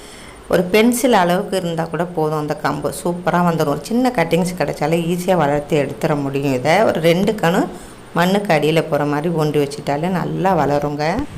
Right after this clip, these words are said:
நுனிப்பகுதியை வச்சு வளராது அப்படின்னு சொன்னேன் இல்லையா, ஆனா அந்த மாதிரி நுனிப்பகுதியை மட்டும் வச்சு வளர்க்கக்கூடிய செடிகள் நிறையாவே இருக்கு. அதெல்லாம் அடுத்தடுத்த பதிவுகள்ல பார்க்கலாம். இந்த மாதிரி மரமா வர்றதுல சில வகைகள் வந்து இந்த மாதிரி பென்சில் அளவாச்சும் திக்னஸ் இருக்கணும்,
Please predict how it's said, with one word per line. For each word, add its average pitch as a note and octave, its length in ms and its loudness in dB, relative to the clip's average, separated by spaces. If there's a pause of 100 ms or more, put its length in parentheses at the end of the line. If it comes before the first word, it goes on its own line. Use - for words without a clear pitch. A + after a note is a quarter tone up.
(680)
நுனிப்பகுதியை A3 680 4
வச்சு E3 260 2
வளராது D#3 600 2
அப்படின்னு D#3 260 0
சொன்னேன் C#3+ 340 -2
இல்லையா, D3+ 180 2
ஆனா D#3 220 2 (160)
அந்த D#3+ 280 2
மாதிரி F#3+ 240 2
நுனிப்பகுதியை F3+ 580 0
மட்டும் D#3+ 420 0
வச்சு E3+ 300 0
வளர்க்கக்கூடிய D3 760 0
செடிகள் D3+ 460 0 (540)
நிறையாவே E3+ 680 2
இருக்கு. D3+ 200 -4
அதெல்லாம் C#3+ 300 -2
அடுத்தடுத்த D3 640 -2
பதிவுகள்ல D3 540 -2 (100)
பார்க்கலாம். C3 560 -2 (460)
இந்த B3+ 260 6
மாதிரி A#3 280 4
மரமா G3+ 380 4 (120)
வர்றதுல D3+ 460 0
சில G3+ 320 0
வகைகள் D#3+ 440 2
வந்து D3+ 260 0
இந்த G3 160 2
மாதிரி E3 200 2
பென்சில் G#3+ 460 2
அளவாச்சும் D3+ 480 0
திக்னஸ் D#3 360 -2
இருக்கணும், C3 340 -4